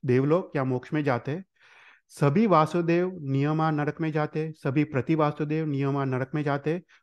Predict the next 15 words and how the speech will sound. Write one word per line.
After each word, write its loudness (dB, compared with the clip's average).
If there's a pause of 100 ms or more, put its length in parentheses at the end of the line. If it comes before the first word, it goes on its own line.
और 2
सभी 0
बड़देव 2 (340)
अग-, -6
वो 2
दीक्षा 0
ग्रहण 2
करते -2
हैं -4 (480)
और 0
वो -2
either 0
देवलोक -2
में -6
जाते -4